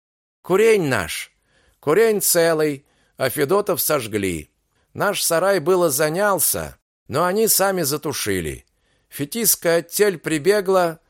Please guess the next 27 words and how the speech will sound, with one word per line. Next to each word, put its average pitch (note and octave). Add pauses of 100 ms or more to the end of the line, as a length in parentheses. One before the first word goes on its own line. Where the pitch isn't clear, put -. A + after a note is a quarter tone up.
(300)
рассказывала, C#3
что D#3
старшой D#3+
у D#3+
красных E3
сказал, D#3+ (240)
чтоб D#3
ни D3
одна D3+
бедняцкая D#3
хата F3
не D3+
сгорела, D3 (360)
а C3+
буржуев F3+
жгите". G#2+ (540)
"Ну, G#3+
слава G#3
тебе, F3
Господи! A#2+ (240)
Спаси G#3
их, E3+
Христос!" -
крестится B2+
баба. D#2+ (480)
Суровый F3+
старик D3+